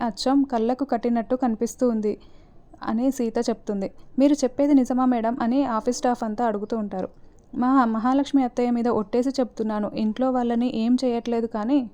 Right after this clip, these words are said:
బయట వాళ్ళు ఎవరైనా వస్తే గోర్లతో రక్కి, పళ్ళతో పీకి, చంపేసి, పీక్కొని తింటుంది. ఈ మధ్య మా పాలవాడిని, మా పని మనిషిని కూడా అలానే గోర్లతో రక్కి,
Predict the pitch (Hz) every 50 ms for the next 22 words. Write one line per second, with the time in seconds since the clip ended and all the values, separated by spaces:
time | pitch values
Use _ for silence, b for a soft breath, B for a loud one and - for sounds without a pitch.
0 | - - - 214 214 214 226 - 262 262 262 254 247 240 233 233 233 226 226 226
1 | 208 208 - - - 311 302 262 208 226 226 233 240 247 233 226 - 240 226 220
2 | 214 196 - - 226 214 220 B B B B B B B - - - 220 220 233
3 | 254 247 - 262 247 - 226 233 240 233 - 240 240 254 254 254 220 208 214 208
4 | 254 247 226 - - 233 240 233 - - 254 269 285 277 - - 269 262 277 269
5 | 240 226 214 220 214 208 196 202 202 b b b b b b - - - 240 247
6 | 247 226 214 208 196 233 240 262 302 285 240 - 233 233 233 226 - 214 202 202
7 | 226 233 247 240 233 233 233 240 226 233 240 240 - - 226 214 226 233 240 240
8 | 254 247 - 254 254 240 - 226 220 233 294 302 - - 220 220 220 226 226 233
9 | 247 285 269 226 226 220 220 226 233 226 254 247 226 226 220 - - 277 320